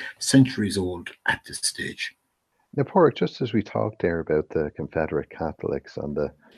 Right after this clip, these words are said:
Speaker 2: the turmoil that gripped Ireland and Britain, uh, with the, the wars of the sixteen forties, how did people view Parliament in the aftermath of that,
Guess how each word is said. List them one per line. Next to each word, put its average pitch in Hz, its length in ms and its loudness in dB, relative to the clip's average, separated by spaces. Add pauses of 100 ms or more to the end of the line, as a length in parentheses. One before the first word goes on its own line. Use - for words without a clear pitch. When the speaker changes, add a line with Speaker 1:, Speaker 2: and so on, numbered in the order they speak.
(240)
Speaker 2:
the 76 100 0
turmoil 85 640 6
that 76 180 2 (1000)
gripped - 520 4
Ireland 98 400 6
and 80 140 0
Britain, 92 440 2 (180)
uh, 78 320 0
with 76 280 -6
the, 78 240 0 (240)
the 90 80 -2
wars 87 520 6
of 80 140 -4
the 85 100 -4
sixteen 82 540 -6
forties, 85 540 0 (1080)
how 143 260 6
did 139 220 -6
people 139 360 2
view 104 400 6
Parliament 95 680 2 (100)
in 80 120 -6
the 80 120 -2
aftermath 80 580 -2
of 73 80 -8
that, 76 240 -2